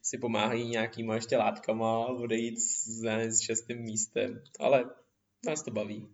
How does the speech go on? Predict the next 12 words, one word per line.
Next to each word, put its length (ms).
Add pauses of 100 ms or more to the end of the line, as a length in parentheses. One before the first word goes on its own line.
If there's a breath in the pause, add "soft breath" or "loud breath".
(100)
Je 100
to 160
prostě 360
věc, 220
která, 400 (680 loud breath)
která 180
není 180
úplně 200
jednoduchá, 760
je 80
to 100
výzva, 600